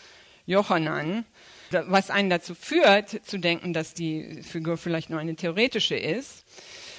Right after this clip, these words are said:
Aber da müssen wir bedanken, dass diese Alternative womöglich auch irreführend ist. Und das möchte ich am Schluss meiner Gedanken noch kurz darstellen.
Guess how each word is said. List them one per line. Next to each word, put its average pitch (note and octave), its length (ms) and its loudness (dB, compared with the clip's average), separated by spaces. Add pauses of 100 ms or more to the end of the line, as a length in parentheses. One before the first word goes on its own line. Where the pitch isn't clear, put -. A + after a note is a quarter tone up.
(140)
Aber G#3+ 720 6 (380)
da G3+ 240 2
müssen A3 260 0
wir G3+ 80 0
bedanken, G#3+ 460 2
dass G3 160 2
diese G3+ 220 0
Alternative F#3+ 640 0
womöglich F3+ 680 -2
auch E3 120 -6
irreführend F3 680 -4
ist. - 540 -4 (680)
Und F#3 160 -6
das F#3+ 160 0
möchte G3 240 -2
ich - 160 -10
am F3+ 220 2
Schluss - 600 -6 (120)
meiner E3 580 -2 (180)
Gedanken E3+ 440 -4
noch D#3+ 240 -6
kurz - 240 -8
darstellen. D3 580 -10